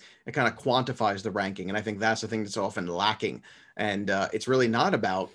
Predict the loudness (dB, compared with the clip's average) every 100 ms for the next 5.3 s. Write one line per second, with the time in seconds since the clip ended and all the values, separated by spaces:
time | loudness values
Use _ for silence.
0 | -4 -2 0 0 2 2 2 -2 -2 0
1 | 0 -2 -2 2 2 2 0 2 4 2
2 | 2 0 -2 0 0 0 0 0 2 4
3 | 4 2 -4 -2 -2 -6 -4 0 4 4
4 | 6 4 2 0 0 2 2 0 0 0
5 | 0 -2